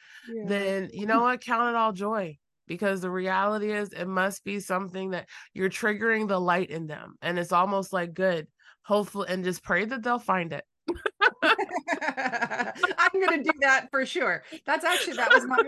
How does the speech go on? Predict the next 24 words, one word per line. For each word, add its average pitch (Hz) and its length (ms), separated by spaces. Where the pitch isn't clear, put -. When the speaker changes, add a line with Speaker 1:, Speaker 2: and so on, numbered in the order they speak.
Speaker 1:
approach. 190 440
I 226 160
am 247 100
not 269 200
gonna 320 180
fight 214 440
back 190 320
publicly. 269 640
I'm 185 140
just 170 280
gonna 202 240
pray 240 460
for 269 180
them 277 280
over 240 320
and 247 80
over 180 300
again. 156 460
Speaker 2:
<laughs> 440 60
Yes. 339 540
Speaker 1:
Actually, - 440
you 285 80
know, 302 180
the, 269 160